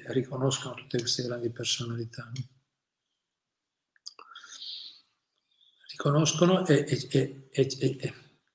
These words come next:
applicano, si sforzano di applicare nella loro vita gli insegnamenti, che sono poi universali,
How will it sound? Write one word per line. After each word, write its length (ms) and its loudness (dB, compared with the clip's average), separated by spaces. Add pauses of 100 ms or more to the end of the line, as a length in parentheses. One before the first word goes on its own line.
(120)
applicano, 640 2
si 160 2
sforzano 560 4
di 40 4
applicare 1000 0
nella 220 2
loro 260 4
vita 300 0
gli 80 0
insegnamenti, 720 -2 (1000)
che 140 -10
sono 320 4
poi 180 8
universali, 760 2